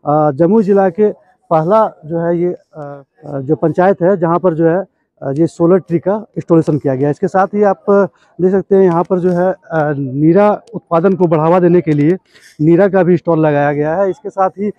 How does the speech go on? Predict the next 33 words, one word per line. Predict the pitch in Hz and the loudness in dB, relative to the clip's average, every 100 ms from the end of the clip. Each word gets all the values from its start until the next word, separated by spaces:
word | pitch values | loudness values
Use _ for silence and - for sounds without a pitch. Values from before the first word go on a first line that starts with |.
| _ _ 170 | _ _ 0
ये | |
जो | 196 | 4
आप | 214 | 2
बेंच | 165 147 220 | 2 2 0
देख | 170 180 170 | 2 0 2
रहे | 180 | 4
हैं, | 208 | 4
ये | |
एक, | 196 185 - | 2 -4 -16
अ, | - 160 160 160 160 | -6 -2 0 -2 -2
अनोखा | 165 170 220 | -2 2 0
bench | 180 165 156 | 2 0 0
है। | 190 | -2
इस | 196 - | -2 -4
bench | 117 185 226 233 _ _ _ _ _ | -2 2 2 0 _ _ _ _ _
जो | 147 | 0
है, | 175 180 | 2 2
ये | |
solar | 185 - 175 185 220 226 262 285 233 | -2 -4 -2 0 0 -2 -10 -14 -4
power | 185 160 180 | -2 0 0
से | 190 | 0
जो | 160 | 0
है, | 151 202 _ _ _ _ _ | 0 -2 _ _ _ _ _
ये | 151 170 | -4 0
bench | 180 185 170 | 0 0 -2
operate | 175 202 175 | 0 0 0
होता | - | 0
है। | 160 | 0
और | 185 202 | 2 0
इसमें | 208 - 240 | -6 -2 0
जो | 226 | 2
है, | 220 226 214 - 170 | 2 2 0 -4 -2
ये | 214 | -2